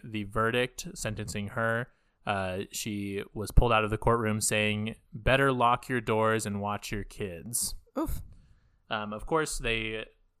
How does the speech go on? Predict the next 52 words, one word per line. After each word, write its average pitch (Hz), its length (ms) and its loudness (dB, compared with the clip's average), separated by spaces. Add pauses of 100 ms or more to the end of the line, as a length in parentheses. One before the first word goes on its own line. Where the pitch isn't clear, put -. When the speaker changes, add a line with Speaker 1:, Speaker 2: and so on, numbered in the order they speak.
(420)
Speaker 1:
did 110 160 -10
not 120 340 -4
end 117 140 -8
up 110 120 -8
getting 104 420 -10 (100)
the 127 200 -16
death 104 200 -10
sentences. 107 680 -12
Um, 95 480 -12 (680)
I - 80 -10
don't - 80 -6
know 247 160 -6
if, - 200 -14
I 185 140 -2
don't 214 300 -6
think, - 760 -12 (460)
um, 135 240 -12
Charles 190 260 0
Manson 139 320 -4
might 110 180 -2
have 113 80 -2
been 101 120 -6
on 98 120 -10
death 101 280 -8
row 101 480 -6
when 101 100 -12
he 92 80 -10
died, 95 500 -10
but 95 280 -8
I 143 80 -8
don't 208 100 -6
know. 147 80 -6
He 143 80 -8
was 147 100 -10
alive 107 300 -4
for - 80 -10
a 95 80 -10
long 95 220 -10
time, 98 360 -10
so - 120 -18
I - 20 -14
think 110 200 -12
they 98 100 -12
were 98 140 -10
able 92 160 -12
to - 140 -14
appeal 98 500 -12 (760)
that 98 260 -8 (280)
a-, - 20 -10
actual - 380 -8
sentence. 175 520 2
Speaker 2:
Uh-huh. 160 220 -6